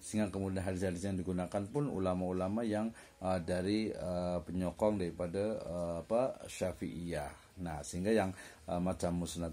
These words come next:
Ahmad atau mungkin juga Abu Hanifah apalagi, Al-Muwatta pun dia tidak, eh, banyak dikaji. Ah, ini jadi nanti ada istilah baru yaitu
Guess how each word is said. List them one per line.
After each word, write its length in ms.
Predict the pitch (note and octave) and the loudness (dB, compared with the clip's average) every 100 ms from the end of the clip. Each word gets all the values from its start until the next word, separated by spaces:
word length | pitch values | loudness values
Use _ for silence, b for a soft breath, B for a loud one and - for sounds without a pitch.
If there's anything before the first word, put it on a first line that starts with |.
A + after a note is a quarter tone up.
| G2+ | 0
Ahmad 640 | D3 - A2 G2+ G2+ G2 | 0 0 0 2 0 0
atau 240 | F#2 F#2 F#2 | -2 -2 -2
mungkin 400 | F2+ F2+ F#2 F2 | -2 -2 -2 -2
juga 400 | D#2+ E2+ E2 D#2+ B B | 0 0 -2 -6 B B
Abu 240 | E2 D#2+ | -4 -4
Hanifah 480 | D2+ F#2 B2 B2+ A2 | 0 2 2 4 2
apalagi, 880 | G2 G#2+ A2+ G#2 G#2 G2+ G2 G2+ G2+ | 4 2 2 2 2 2 2 0 0
Al-Muwatta 720 | E2+ F2 F2 A#2+ C3 - A2 - | 0 0 4 6 6 4 0 2
pun 160 | A2+ G#2 | 0 2
dia 160 | G#2+ A2+ | 2 0
tidak, 320 | G2 F#2+ G#2 B B - | 0 2 0 B B -4
eh, 160 | F#2 F#2+ | 0 0
banyak 400 | E2 F#2 G2+ - | 2 2 2 -2
dikaji. 720 | F2+ F2 F2 D#2 - - - - - C#2 | -4 -2 -4 -4 -8 -8 -8 -14 -14 -6
Ah, 400 | E2+ E2 E2+ F2+ | 0 2 4 4
ini 160 | G#2 | 2
jadi 160 | F#2+ F2+ G#2+ | 2 2 0
nanti 320 | G#2+ A2+ C3 | 0 0 0
ada 480 | A2 G#2 A#2+ C3 C3 B B - - | 0 2 2 0 -2 B B -6 -4
istilah 400 | G#2 - G#2 G#2 | -2 2 2 4
baru 320 | F#2+ F2+ G2+ | 2 2 2
yaitu 320 | G#2 - | 0 0